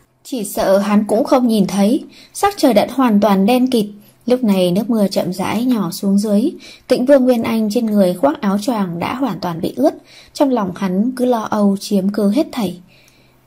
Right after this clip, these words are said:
Hiện tại hắn đã không còn đố kỵ Nguyên Liệt. Hắn thậm chí hy vọng Nguyên Liệt ở bên cạnh Lý Vị Ương, trợ giúp nàng sống sót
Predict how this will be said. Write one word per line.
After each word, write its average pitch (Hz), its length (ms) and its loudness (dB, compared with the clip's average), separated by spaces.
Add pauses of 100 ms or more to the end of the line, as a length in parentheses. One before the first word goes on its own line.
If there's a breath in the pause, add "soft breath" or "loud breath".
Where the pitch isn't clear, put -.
Hiện 226 240 0
tại 185 380 -2 (180 loud breath)
hắn 214 180 -2
đã 277 100 0
không 285 220 2
còn 190 360 0
đố 185 240 2
kỵ - 180 0
Nguyên 214 280 -2
Liệt. 202 140 0 (400 soft breath)
Hắn 202 200 0
thậm 208 200 -2
chí 196 160 -4
hy 220 260 0
vọng 202 220 -4 (360 loud breath)
Nguyên 269 180 4
Liệt 214 180 4
ở 196 140 2
bên 226 200 -2
cạnh 208 180 -4
Lý 185 200 -2
Vị 269 200 0
Ương, 220 200 -4 (320 loud breath)
trợ - 180 4
giúp 339 220 4
nàng 208 260 0
sống 190 220 -2
sót 294 200 -4